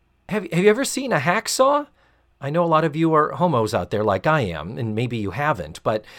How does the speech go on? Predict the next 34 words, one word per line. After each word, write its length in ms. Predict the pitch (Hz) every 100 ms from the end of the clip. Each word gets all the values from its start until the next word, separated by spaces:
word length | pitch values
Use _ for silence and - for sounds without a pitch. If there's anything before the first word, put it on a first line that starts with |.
| - -
the 100 | 160
hacksaw 720 | 175 302 339 - 180 151 - 151
is 240 | 165 -
that 280 | 170 156 - - -
U-shaped 920 | 110 113 180 247 - - 165 165 -
metal 580 | 135 147 151 151 151 147 _ _ _ -
saw 640 | - - 214 202 113 101 - -
with 220 | - 160 165
the 100 | 160
very 640 | 147 214 185 127 80 - 175
long, 640 | 175 180 180 160 117 123
skinny, 1040 | - - - - 185 180 160 113 69 - _ -
slight 720 | - - 156 131 117 156 - _ -
blade 720 | 131 156 165 160 95 78 101
that 180 | 107 104
you 120 | 110
can 400 | - 107 101 107 _ _
replace 460 | 113 - 117 113 117
and 100 | 104
remove. 480 | 104 135 107 80 - - - -
And 120 | 156
it's 160 | 160
for 400 | - 151 131 123 - _
little 440 | 165 202 180 135 -
fine 760 | - - 170 170 165 143 123 127
cutting, 320 | - 160 131
like 240 | 110 117 139
if 160 | 127
you 80 | 135
have 80 | 123
to 40 | 127
cut 220 | - 151
off 180 | 143 -
the 140 | 147